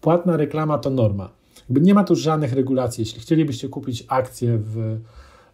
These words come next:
w, na, na normalnej, tradycyjnej giełdzie, gdzie jest cały proces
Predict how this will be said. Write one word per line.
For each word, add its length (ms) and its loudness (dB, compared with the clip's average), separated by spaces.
w, 340 -20
na, 240 0
na 180 -2
normalnej, 880 -2
tradycyjnej 760 0
giełdzie, 400 2
gdzie 120 -2
jest 140 0
cały 200 2
proces 340 -6